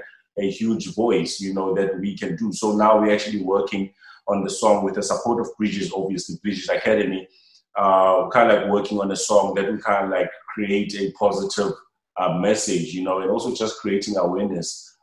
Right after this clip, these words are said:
uh, for the greater community of Langa. And, uh, the end goal of that song is to kinda, like, get the whole community to sing along together, because that's the power that music has, you know. I mean, music is a medicine on its own. And also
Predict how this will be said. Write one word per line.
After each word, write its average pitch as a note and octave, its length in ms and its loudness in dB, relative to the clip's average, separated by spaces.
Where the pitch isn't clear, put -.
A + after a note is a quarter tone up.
uh, F#2 140 -2
for F#2+ 120 -4
the - 80 -2
greater F#2+ 380 -4
community F2+ 480 -6
of E2+ 160 -4
Langa. F2 400 0
And, F#2+ 300 -4
uh, F#2 120 0
the F#2+ 220 0
end A2+ 320 2
goal G2+ 400 0
of G2 200 -2
that G2+ 200 0
song F#2+ 380 2
is F#2 100 -4
to - 120 -14
kinda, G#2 280 -2
like, - 140 -6
get G2+ 180 -2
the F2+ 80 0
whole G2 260 0
community G2 460 -4
to - 120 -16
sing G2 280 -6
along F#2 380 0
together, G2 500 0
because G3 420 -2
that's G#2+ 260 4
the G2 140 0
power G#2 440 4
that G2 160 -2
music F#2+ 420 -4
has, F#2 400 4
you F2+ 60 -4
know. F#2 160 -2
I F#2 100 2
mean, G2 220 -2
music A2+ 320 -2
is G#2 120 -4
a F2+ 100 -4
medicine F#2+ 400 -6
on E2+ 140 -4
its E2 120 -8
own. A2 260 -2
And G2 260 2
also A2+ 640 0